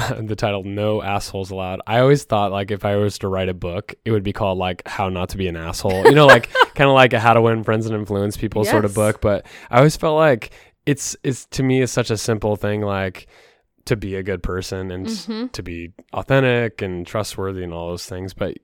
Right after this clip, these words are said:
Speaker 1: you'd be surprised how many people get that wrong. And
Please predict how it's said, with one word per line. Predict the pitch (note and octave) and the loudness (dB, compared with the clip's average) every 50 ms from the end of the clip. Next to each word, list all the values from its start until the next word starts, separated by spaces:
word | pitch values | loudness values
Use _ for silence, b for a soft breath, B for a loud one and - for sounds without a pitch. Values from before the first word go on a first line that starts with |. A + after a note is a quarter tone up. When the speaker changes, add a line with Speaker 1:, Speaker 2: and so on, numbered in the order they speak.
| _ - | _ -16
Speaker 1:
you'd | G#2 A#2 A2+ A2 | -10 -8 -8 -6
be | A#2 | -6
surprised | G#2+ - - - - G#2+ G#2 G#2 G#2 - - | -6 -6 -6 -2 0 0 0 0 -2 -4 -4
how | - G#2+ G2+ G2 F#2+ - - - - _ - | -4 -2 -2 -2 -4 -6 -12 -20 -20 _ -10
many | A2 G#2+ G#2 G#2 | -8 -6 -6 -6
people | G2 - - G#2 A2 F#2+ | -6 -8 -10 -10 -8 -6
get | G2+ G2 | -6 -6
that | - F2+ - - | -6 -8 -8 -8
wrong. | G2 F#2+ G#2+ A2 G#2+ G2+ F#2+ | -6 -6 -4 -4 -4 -4 -6
And | F2+ F2 F#2 - | -6 -8 -10 -12